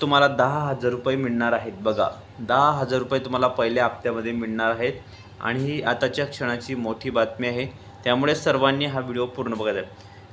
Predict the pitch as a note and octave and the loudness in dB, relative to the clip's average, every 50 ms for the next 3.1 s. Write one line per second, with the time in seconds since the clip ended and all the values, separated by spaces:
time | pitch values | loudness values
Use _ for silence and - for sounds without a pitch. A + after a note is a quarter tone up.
0 | - - D#3 D3+ D#3 E3 F3 F3 F#3+ F#3 D3+ D3 F3 D#3 D3+ D#3 E3 D#3 D3 C3 | 2 4 4 6 6 6 6 6 6 4 4 6 4 2 4 2 0 2 2 2
1 | C3 C#3+ D3 C#3 D3+ D3 D3+ D#3 D#3 D3+ D#3 D3 - - - E3 D3 D#3 E3 D#3+ | 2 2 2 2 2 2 2 0 -2 0 -2 -4 -4 0 2 2 4 4 4 2
2 | F3 D#3+ D3+ C#3 C3+ C3 C#3+ D3 C#3+ C#3 C3 B2 B2+ B2+ C3 C#3 - - A#2 B2+ | 4 4 6 6 6 6 4 4 6 6 6 4 4 2 2 2 2 2 2 0
3 | B2+ C3+ | 0 -4